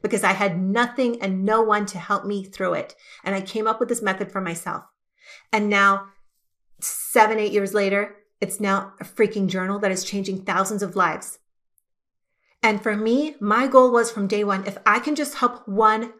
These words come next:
woman change her fucking life through this journal, I'm done. Not done,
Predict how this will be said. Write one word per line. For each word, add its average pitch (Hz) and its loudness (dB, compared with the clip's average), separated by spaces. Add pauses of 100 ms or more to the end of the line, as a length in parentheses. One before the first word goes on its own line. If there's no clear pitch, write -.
(140)
woman 190 0 (220)
change 208 -6
her 262 -6
fucking 220 -10
life 185 -6
through 185 -4
this 190 -4
journal, 196 -4 (1120)
I'm 190 -2
done. 175 -6 (1800)
Not 196 -2
done, 180 -2